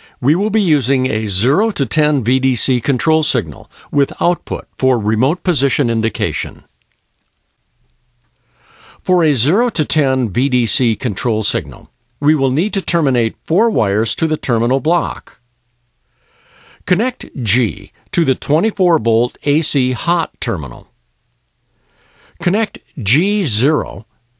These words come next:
to the twenty-four volt A C neutral terminal. Connect Y to the zero to ten V D C control terminal.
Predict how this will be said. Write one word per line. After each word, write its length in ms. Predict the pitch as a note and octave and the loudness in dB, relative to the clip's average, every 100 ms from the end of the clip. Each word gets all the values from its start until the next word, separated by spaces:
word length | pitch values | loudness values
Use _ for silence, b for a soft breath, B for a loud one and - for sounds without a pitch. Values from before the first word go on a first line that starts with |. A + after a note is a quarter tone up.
| _ | _
to 100 | - | 0
the 120 | C3+ | 0
twenty-four 560 | - D3+ D3+ D3 C#3 B2+ | 2 2 2 2 2 2
volt 320 | A2+ A2+ A#2+ - | 2 2 0 -2
A 220 | C3 C3 | 0 0
C 320 | - D#3 C#3 | 2 2 2
neutral 460 | C#3 G#3+ - C3 G2+ | 2 0 0 -2 -2
terminal. 560 | - G2 D2+ A#1 - _ _ _ _ _ _ _ _ _ _ _ _ | -2 -4 -4 -10 -16 _ _ _ _ _ _ _ _ _ _ _ _
Connect 340 | F3+ - B3 | -4 -2 -4
Y 540 | C3+ B2 G#2 B1+ - - b b | -2 0 0 -4 -12 -18 b b
to 100 | E3 | 0
the 140 | C3 | 0
zero 380 | G#2+ A#2 C3+ F3 | 0 2 2 0
to 140 | G3 | -2
ten 380 | G#3+ E3+ D3 C#3 | -2 0 0 0
V 160 | G#2 B2 | 0 0
D 160 | B2+ | 0
C 320 | B2 - B2+ A#2+ | 0 0 0 0
control 480 | D#3 C3+ C3+ G2+ | -2 0 0 0
terminal. 520 | G2 A2 D#2 B1+ G#1+ | -2 -4 -4 -8 -14